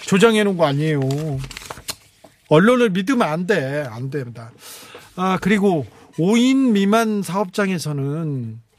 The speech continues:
오늘도 대체 공휴일이 아니고요. 빨간 날이 아닙니다. 왜 작은 회사, 오 인 미만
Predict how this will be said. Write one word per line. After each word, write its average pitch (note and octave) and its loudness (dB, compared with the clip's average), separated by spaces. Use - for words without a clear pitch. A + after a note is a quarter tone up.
오늘도 F3+ 0
대체 E3+ -4
공휴일이 E3 0
아니고요. C3 -2
빨간 G3 0
날이 E3+ -2
아닙니다. A#2+ -6
왜 F#3 4
작은 F#3+ -2
회사, D3 -2
오 C#3+ 2
인 G3+ 2
미만 C#3+ 0